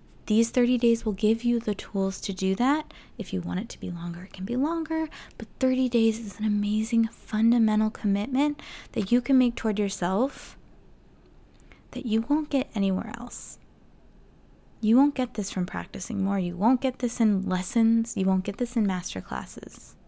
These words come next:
I am not one to <laughs> make people think that they just need to, like, work harder and do more, because if that worked, it would have worked by now.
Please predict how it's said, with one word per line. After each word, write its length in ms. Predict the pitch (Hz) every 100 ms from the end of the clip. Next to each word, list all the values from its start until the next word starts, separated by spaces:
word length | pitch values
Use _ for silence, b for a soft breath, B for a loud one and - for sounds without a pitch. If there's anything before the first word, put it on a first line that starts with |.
| - - - - -
I 640 | - 196 208 220 220 226 226
am 380 | 202 196 190 190
not 300 | 180 190 214 -
one 680 | 180 175 190 226 240 247 233 -
to 640 | - 196 196 190 185 180 - - -
<laughs> 1300 | - - - - - - - - - - - - -
make 720 | 214 202 202 196 196 - - -
people 340 | 214 196 196
think 380 | 190 180 180 202
that 180 | - 185
they 160 | -
just 260 | - 208 -
need 200 | 226 220
to, 160 | - 226
like, 260 | - -
work 280 | - - -
harder 560 | - - - - 240 233 - -
and 180 | 214 196
do 140 | 202
more, 400 | 196 190 50 50 214 -
because 280 | 214 - 202
if 140 | 196
that 220 | - 196
worked, 540 | - 95 190 - - - - -
it 80 | 202
would 160 | 185 180
have 160 | 165
worked 280 | - - -
by 140 | - 196
now. 300 | 202 -